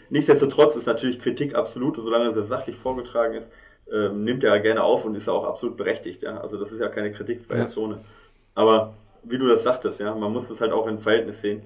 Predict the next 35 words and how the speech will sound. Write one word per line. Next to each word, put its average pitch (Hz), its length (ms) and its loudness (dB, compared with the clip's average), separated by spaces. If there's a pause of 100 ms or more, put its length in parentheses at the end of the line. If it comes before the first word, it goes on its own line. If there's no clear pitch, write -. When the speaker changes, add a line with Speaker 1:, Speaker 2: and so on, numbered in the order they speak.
Speaker 2:
Eben. 117 260 -2
Speaker 1:
ähm, 101 320 -2
Speaker 2:
Also 185 160 2
ich 269 120 0
mein, 254 180 6
Speaker 1:
dass 220 160 4
Speaker 2:
wir, 202 80 -8
wir - 80 8
Speaker 1:
es - 100 -4
halt 202 240 0
eben 110 240 0
kein 110 220 0
Riesenverlag 110 580 0
ist, - 120 -12
der 101 80 -2
dahinter 104 260 -4
steckt. - 260 -4 (260)
Und 123 140 -2
wie 127 60 0
gesagt, 107 240 2
aber 107 160 8
jetzt 117 160 6
mal 131 80 4
abgesehen 143 300 2
von 143 140 0
der 123 100 2
Trail, 151 280 6
ich - 120 -2
finde, 139 360 0 (220)
so 123 80 -2
jo-, 123 280 0
für 139 180 2
gute 180 320 -2
journalistische 143 680 4
Arbeit, 120 380 0